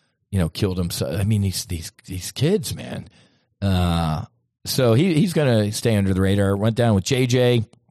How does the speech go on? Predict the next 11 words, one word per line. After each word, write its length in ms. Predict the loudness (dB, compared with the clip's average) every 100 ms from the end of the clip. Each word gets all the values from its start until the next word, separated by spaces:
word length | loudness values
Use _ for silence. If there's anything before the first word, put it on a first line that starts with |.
| _ _ -12 -2
uh, 400 | 0 0 -4 -4
a 100 | 0
Navy 360 | 2 2 2 0
seal, 440 | 0 2 4 4
and 100 | 4
then, 240 | 4 2 -2 -10 -20 -8
uh, 160 | -2 0
many 220 | 2 2
of 80 | 2
you 80 | 0
know, 380 | 2 2 0